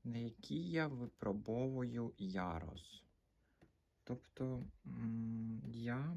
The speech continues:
бачу дуже великий прогрес. Вона була пересаджена, вона мені дісталась в не такому доброму стані. Сорт, на жаль, я не знаю, але вона дуже велика.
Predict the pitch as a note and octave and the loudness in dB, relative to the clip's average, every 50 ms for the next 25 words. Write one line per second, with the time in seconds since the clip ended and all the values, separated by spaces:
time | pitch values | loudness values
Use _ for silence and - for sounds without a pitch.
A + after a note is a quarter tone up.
0 | D3+ C3+ C#3 C3+ D3 D3+ - - - - - D#3 D3+ D3 C#3+ - _ _ _ _ | -2 -2 -2 0 0 -2 -4 -8 -10 -6 -4 -2 -2 -2 -4 -8 _ _ _ _
1 | _ _ _ _ _ _ _ _ _ _ _ - _ _ _ _ - - B2+ B2+ | _ _ _ _ _ _ _ _ _ _ _ -20 _ _ _ _ -14 -12 -6 -2
2 | B2+ C3 D3 D3 - D3 C3+ B2+ B2+ C3 C3 C#3 C3+ - - B2 - - B2 A#2 | 0 0 0 0 0 0 0 2 2 4 4 4 2 2 -2 -4 -4 -2 -2 -2
3 | A#2 A2+ A2+ G#2 G2 G2 A#2 C3 C#3 - - - - - - - - - - - | 0 0 2 2 2 2 2 0 -4 -6 -14 -20 -20 -20 -20 -20 -20 -20 -20 -20
4 | _ _ _ - B2 C3 C3 C3 B2 B2+ B2 A#2+ A#2+ - - - A#2 A#2 A2+ - | _ _ _ -2 0 2 2 4 4 4 4 4 2 2 2 0 2 2 0 -2
5 | - - F#2+ F#2 F2+ F2 - - B2 B2+ D3 D#3+ F#3+ G3 - - B2 A#2+ A#2+ A#2+ | -2 -2 0 0 0 0 -2 -2 -2 -2 0 0 -2 -2 -4 -2 0 0 2 2
6 | A#2+ A#2 A#2 A2+ A2 A2 A2 A#2 A#2 - - A2+ A2 G#2+ A2 A2 A2 - - - | 4 4 4 4 4 2 0 -2 -6 -4 0 2 2 4 4 2 0 -2 -8 -12
7 | - G#2 G#2+ A2 A2 G#2+ - - - - - - - _ _ - - - _ _ | -10 -6 -2 -2 -2 -2 -4 -8 -20 -20 -20 -20 -20 _ _ -20 -20 -20 _ _
8 | - - - - - G#2+ - A#2+ A2 A2 A2 G#2 G2+ - G#2 G2+ - G2 G2 G2 | -2 0 0 0 0 0 2 4 4 6 6 4 4 4 2 2 2 2 2 4
9 | F#2+ F#2 F#2 - - - - F#2+ F#2 F2+ F#2 G#2 A#2+ C#3+ F#3 A3 A#3 - - _ | 4 4 2 0 -6 -4 -2 0 2 4 4 4 6 6 4 4 2 0 -12 _
10 | - - - - - - _ _ - - - C3+ C#3 C3+ - - B2 A#2+ A#2 - | -20 -20 -20 -20 -20 -20 _ _ -6 0 4 4 4 4 2 2 2 2 2 2
11 | A#2 A2+ A2 G#2+ G#2+ G#2 G#2 G#2 G2+ G#2 G#2 G2+ G2 G2 G#2+ C3+ E3+ F3+ - C3 | 2 4 6 6 8 8 8 8 6 6 4 4 6 6 6 4 2 2 2 2
12 | B2 A#2+ A2+ A#2+ A2+ A2+ A2+ G#2+ G2+ G2 G#2 G#2 G2+ F#2+ F#2 - F2 E2+ E2+ F2 | 2 2 2 2 4 4 4 4 2 2 2 0 0 0 -2 -2 -4 -4 -4 -2
13 | F2 F2 F2 E2+ D#2+ E2+ - - - C#3 | -2 0 0 0 -2 -2 -2 -2 -2 -2